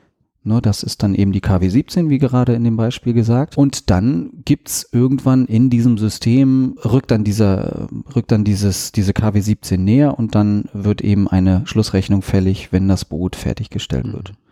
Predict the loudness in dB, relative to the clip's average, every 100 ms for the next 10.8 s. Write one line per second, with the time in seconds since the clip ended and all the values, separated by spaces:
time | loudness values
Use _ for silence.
0 | _ -20 -20 -20 -4 0 0 0 0 0
1 | 2 2 2 0 -2 -2 -4 -2 0 2
2 | 4 2 0 0 2 2 0 -2 -4 -6
3 | -12 -12 -8 -4 -2 2 2 2 2 2
4 | 2 2 2 2 2 2 0 0 2 2
5 | 0 -2 -2 -2 -2 -4 -2 0 2 0
6 | -2 -6 -4 -6 -4 0 0 2 2 2
7 | -2 -6 _ -20 -20 -20 -18 -4 0 2
8 | 0 2 0 2 0 2 0 2 0 0
9 | 0 0 0 -2 0 -2 -2 -6 -8 -6
10 | -4 -2 -4 -8 _ -2 0